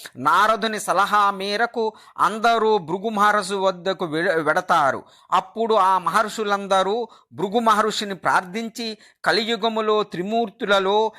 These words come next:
ఎవరు దర్శన ప్రార్థన అర్చనలతో ప్రీతి చెంది భక్తుల కష్టాలను నిర్మూలించి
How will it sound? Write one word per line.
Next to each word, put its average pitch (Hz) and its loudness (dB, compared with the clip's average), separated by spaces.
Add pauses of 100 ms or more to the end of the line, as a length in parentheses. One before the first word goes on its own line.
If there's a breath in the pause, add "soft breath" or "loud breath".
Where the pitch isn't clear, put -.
(120)
ఎవరు 185 2
దర్శన 202 -2
ప్రార్థన 196 0 (280 loud breath)
అర్చనలతో 214 -2
ప్రీతి 190 -10
చెంది 226 -4 (200 loud breath)
భక్తుల 175 -2
కష్టాలను 214 0
నిర్మూలించి 220 -2